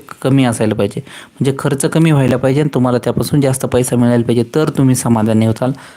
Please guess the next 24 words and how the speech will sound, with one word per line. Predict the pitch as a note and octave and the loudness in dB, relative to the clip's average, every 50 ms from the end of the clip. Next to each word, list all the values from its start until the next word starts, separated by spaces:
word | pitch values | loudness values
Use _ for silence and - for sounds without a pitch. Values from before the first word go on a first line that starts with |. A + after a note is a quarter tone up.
| - _ - | -20 _ -6
असा | - B2 C3 - - C#3+ C#3+ C#3+ D#3 - - - - - - - | -4 -4 -4 -2 -2 -2 -2 -4 -4 -8 -14 -20 -20 -20 -10 -6
याचा | A#2 A2+ A#2 - - A#2+ A2 | -4 -4 -2 -2 -2 -2 -2
अर्थ | G2+ G#2+ G2+ - A2 | -2 -4 -4 -4 -4
होतो. | A2+ A2 - - - - - _ _ _ _ _ _ - - _ _ _ _ _ _ _ _ _ _ - | -4 -6 -6 -8 -14 -14 -14 _ _ _ _ _ _ -20 -20 _ _ _ _ _ _ _ _ _ _ -4
ठीक | - F3 E3 E3+ | -2 0 0 0
आहे, | F#3 - - - _ _ _ _ _ _ _ _ _ _ _ _ _ _ _ _ _ _ _ _ _ _ _ _ _ _ _ _ _ _ _ _ _ - | 0 -2 -4 -10 _ _ _ _ _ _ _ _ _ _ _ _ _ _ _ _ _ _ _ _ _ _ _ _ _ _ _ _ _ _ _ _ _ -4
हे | C#3 C3+ | -2 0
लक्षात | C3+ C#3 C3 - E3 D3 D3 | 0 0 -2 -2 -2 -2 0
आले? | D3+ D3 D#3 E3 G3+ - - _ _ _ _ _ _ _ - - - | 0 0 0 0 -2 -4 -12 _ _ _ _ _ _ _ -20 -12 -6
खर्च | - C#3 C3+ C#3 C3+ - D#3+ D#3+ E3+ F#3+ G#3+ - - - - | -2 0 0 0 0 0 2 2 2 2 0 -2 -8 -16 -18
हा | - - - C#3 C#3+ | -12 -6 -4 -4 -2
कमी | C#3 - D#3 D3+ E3+ F3 | -2 0 0 2 2 2
असायला | D#3+ C3 - C#3+ B2+ B2+ | 2 2 2 0 0 0
पाहिजे, | - B2+ B2 A#2+ B2+ | 0 0 0 2 2
प्राप्ती | B2+ B2+ C3+ C3 C3 B2+ - - C#3+ | 2 2 0 -2 -4 -4 -4 -4 -2
जास्त | C#3 C#3 C3 B2+ - - | 0 0 -2 -2 -2 -2
असायला | C3 B2 - B2+ A#2+ A2+ | -4 -2 0 0 0 0
पाहिजे, | - A#2 A#2+ A#2+ A2+ A#2 - | 0 0 0 0 0 -2 0
तर | D#3+ E3 E3 | 0 0 0
तुमची | E3 - - C3+ B2+ A#2+ - B2+ | 0 0 2 2 2 2 2 0
उद्योगसंस्था | B2 A#2+ B2 B2+ A2+ - B2+ A#2+ A2+ - B2 | 0 0 0 -2 -2 0 -2 -2 -2 -2 -4
समाधानी | A#2 - B2+ B2 B2+ B2+ B2+ B2+ C3 C3 B2+ | -2 -2 0 0 0 0 0 2 2 2 2
राहू | B2 A2+ A2 | 2 0 0
शकते, | A2 A#2 A#2 A2+ - A#2+ A#2 | 0 -2 -4 -4 -2 -2 -2